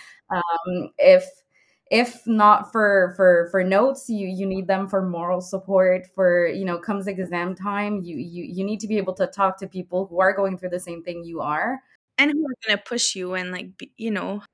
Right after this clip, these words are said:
Speaker 1: Exactly. When, when you feel like you can't do it <laughs> anymore and you just wanna go to bed, <laughs> you need a friend to be like, "No, you only have one more chapter, just do it." Um, and obviously for the note sharing, uh, it's, it's definitely a, a,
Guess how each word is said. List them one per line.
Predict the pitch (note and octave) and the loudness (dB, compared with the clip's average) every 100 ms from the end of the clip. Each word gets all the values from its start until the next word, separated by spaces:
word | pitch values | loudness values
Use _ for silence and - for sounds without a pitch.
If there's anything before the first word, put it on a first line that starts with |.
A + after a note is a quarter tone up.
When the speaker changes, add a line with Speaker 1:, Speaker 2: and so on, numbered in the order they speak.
| - | -8
Speaker 1:
Exactly. | F#3+ G#3 G#3 G3 F#3+ F#3 | -4 4 6 6 2 4
When, | G3 F#3+ - | 4 4 -2
when | G#3 A3 | -2 0
you | A3 | -2
feel | - A#3 | 0 2
like | A#3+ A#3 | 2 2
you | A#3+ | -4
can't | - A#3+ A3+ A3+ A3 | -2 0 0 0 -2
do | A3 | -2
it | A3 A#3+ | 2 6
<laughs> | |
anymore | C#4 D#4 B3+ B3+ B3+ | 6 6 4 2 2
and | A#3+ | 0
you | A#3+ | 0
just | G#3+ A#3 | 0 0
wanna | A#3 G#3+ | 2 2
go | G3+ A3 | 2 0
to | B3 | 2
bed, | A3+ G3+ G#3 G3+ | 4 8 8 6
<laughs> | A#3 | 4
you | B3+ | 4
need | G#3+ A3 | 2 2
a | A#3+ | 0
friend | A#3+ A3+ G#3 G#3+ | 2 2 2 0
to | A#3+ | -2
be | G#3 G3 | 0 4
like, | F#3+ F#3+ | 4 4
"No, | A#3+ C#4 C#4+ | 4 8 8
you | C#4 C4 | 8 4
only | A3 A#3 | -2 0
have | A#3 G#3+ | 0 2
one | C4+ D4 | 4 6
more | C#4+ | 4
chapter, | C#4 C4+ B3+ B3+ | 6 6 6 0
just | A#3+ A#3 | 0 -4
do | A#3+ | -2
it." | B3 A#3+ - _ _ - - - | 2 2 0 _ _ -20 -20 -8
Um, | - F#3+ F#3 F#3 F#3 D#3 - - - _ _ | -2 0 2 0 -2 -6 -10 -14 -18 _ _
and | G3+ G3+ F#3 F3+ - | 0 2 0 -2 6
obviously | G3+ G#3 G#3 G#3+ | 6 6 0 -2
for | G3 | 0
the | F3+ | 0
note | F3 E3+ - | 0 -2 -4
sharing, | F3+ E3 E3 E3 D#3 - | -4 -4 -6 -8 -8 -6
uh, | D#3+ C#3+ B2+ - | -4 -2 -4 -6
it's, | - A2+ - | -8 -8 -6
it's | - E3+ - - - - E3+ D3+ | -6 -6 -10 -20 -20 -20 -20 -2
definitely | F#3 F3+ F#3+ E3+ E3+ F#3 F3+ | 0 0 -2 -4 -4 -4 -4
a, | F3 | -2
a, | E3 E3 - D#3 D3 | -2 0 -2 -2 -4